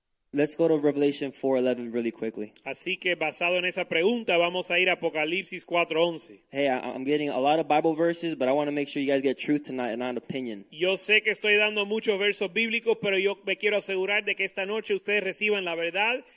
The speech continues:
Speaker 2: y no mi opinión.
Speaker 1: So it says, "You are worthy, O Lord, to
Speaker 2: As-
Speaker 1: receive glory and honor and power."
Speaker 2: Y dice, Señor,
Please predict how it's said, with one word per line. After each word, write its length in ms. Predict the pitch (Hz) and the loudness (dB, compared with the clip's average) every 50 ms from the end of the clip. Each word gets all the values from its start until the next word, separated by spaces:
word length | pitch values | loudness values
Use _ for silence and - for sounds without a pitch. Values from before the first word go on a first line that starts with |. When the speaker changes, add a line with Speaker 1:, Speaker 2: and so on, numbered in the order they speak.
| _ - | _ -12
Speaker 2:
y 120 | - 185 | -10 -6
no 160 | 180 196 202 | -4 -4 -2
mi 100 | 196 202 | -2 0
opinión. 560 | 190 180 - 180 180 190 202 196 170 143 117 - _ - | -2 -2 -2 -4 -4 -2 0 0 -2 -2 -6 -12 _ -12
Speaker 1:
So 160 | - - 139 | -6 -4 -2
it 80 | 139 135 | -2 0
says, 240 | - 160 151 143 147 | 0 0 0 0 0
"You 200 | 180 208 220 208 | 0 2 4 6
are 120 | 196 196 | 6 6
worthy, 380 | 175 175 175 170 170 151 151 151 | 6 6 4 4 4 4 4 4
O 140 | 151 139 | 4 4
Lord, 320 | 135 127 120 113 107 107 110 - - - _ - - | 4 4 2 0 0 -2 -6 -10 -16 -20 _ -8 -2
to 80 | 147 139 | 0 0
Speaker 2:
As- 240 | 135 123 - - - | 2 2 -2 -4 -6
Speaker 1:
receive 400 | - - - 160 165 165 143 123 | -8 -6 -4 -2 -2 -2 -4 0
glory 380 | 127 143 147 156 165 170 165 151 | 2 4 6 6 6 4 2 2
and 100 | 139 135 | 2 0
honor 260 | 127 123 120 120 120 | 0 -2 -2 -6 -6
and 160 | - 117 113 | -8 -8 -8
power." 420 | - - 117 113 104 98 104 - _ - | -6 -4 -4 -2 -4 -4 -8 -12 _ -6
Speaker 2:
Y 140 | 180 185 | -6 -4
dice, 380 | 175 196 220 214 - - 208 185 | -2 -2 -2 -2 0 0 0 0
Señor, 720 | - - 175 175 175 180 196 214 226 226 226 220 220 - | 0 0 -2 -2 0 0 0 2 2 2 0 -2 -4 -6